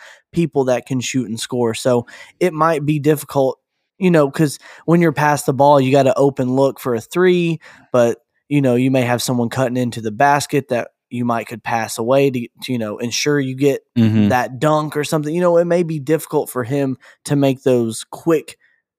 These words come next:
Speaker 1: uh, decisions, uh, you know, instead of just trying to be like, "You know what?
Speaker 2: Right.
Speaker 1: I'm gonna come out here and just shoot tonight and be the man." Like, it, it, it could be difficult for him to,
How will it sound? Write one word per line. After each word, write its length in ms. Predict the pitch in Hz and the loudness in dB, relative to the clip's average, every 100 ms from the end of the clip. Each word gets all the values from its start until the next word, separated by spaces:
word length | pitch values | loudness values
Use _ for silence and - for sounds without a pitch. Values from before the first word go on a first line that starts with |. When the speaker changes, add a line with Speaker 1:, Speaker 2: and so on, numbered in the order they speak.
| - | -4
Speaker 1:
uh, 160 | 120 | -2
decisions, 800 | 110 110 - 185 135 120 117 113 - - _ _ | -2 -4 0 0 2 -2 -4 -8 -16 -20 _ _
uh, 320 | 110 113 101 - | -2 0 -2 -6
you 100 | - | -6
know, 360 | 123 110 104 - | -2 -2 -2 -4
instead 380 | 123 117 143 131 | -8 -4 2 2
of 100 | 117 | 2
just 160 | 117 - | -4 -4
trying 220 | 131 123 | -2 -2
to 40 | |
be 60 | 117 | -2
like, 140 | 110 | 0
"You 80 | 151 | 2
know 80 | 147 | 4
what? 60 | |
Speaker 2:
Right. 80 | - | 4
Speaker 1:
I'm 60 | 127 | 0
gonna 100 | 143 | -2
come 100 | 147 | 0
out 140 | 131 | 0
here 200 | 120 131 123 | 0 0 0
and 180 | 123 | -2
just 160 | 117 107 | -6 -6
shoot 320 | - 143 127 | -4 -2 -2
tonight 340 | - 107 98 - | -4 -10 -8 -6
and 140 | 117 | -6
be 120 | 127 | -4
the 120 | 113 | -2
man." 340 | 107 104 95 95 | -2 -2 -6 -10
Like, 240 | 98 78 - | -10 -12 0
it, 180 | 147 127 | 0 2
it, 220 | 156 143 | 0 -2
it 80 | 151 | 0
could 120 | 160 | 0
be 120 | 139 | 0
difficult 520 | 123 131 - - 87 | 0 -2 -2 -8 -8
for 120 | - | -8
him 200 | 104 104 101 | -10 -8 -8
to, 220 | 98 | -10